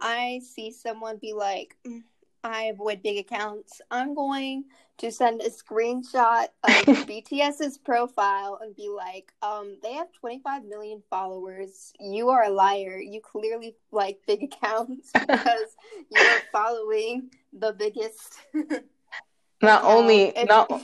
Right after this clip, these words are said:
Speaker 2: not only are they a big account, but they also have a skinny ratio. <laughs>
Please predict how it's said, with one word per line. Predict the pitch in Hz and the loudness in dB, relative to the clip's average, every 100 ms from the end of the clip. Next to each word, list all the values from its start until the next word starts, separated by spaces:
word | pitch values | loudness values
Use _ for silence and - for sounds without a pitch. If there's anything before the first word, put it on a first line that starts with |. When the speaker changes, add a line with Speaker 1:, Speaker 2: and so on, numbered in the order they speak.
| - | 0
Speaker 2:
not | 208 220 | 6 8
only | 254 277 | 8 8
are | 285 | 10
they | 233 | 10
a | 185 | 8
big | 170 170 | 6 6
account, | 190 233 226 | 6 6 8
but | 214 | 8
they | 180 | 8
also | - 165 - 185 196 - | 8 8 8 6 6 6
have | 170 | 4
a | 175 | 4
skinny | - 185 170 | 2 2 4
ratio. | 160 160 - 185 220 262 _ | 4 4 6 8 6 2 _
<laughs> | 233 | 2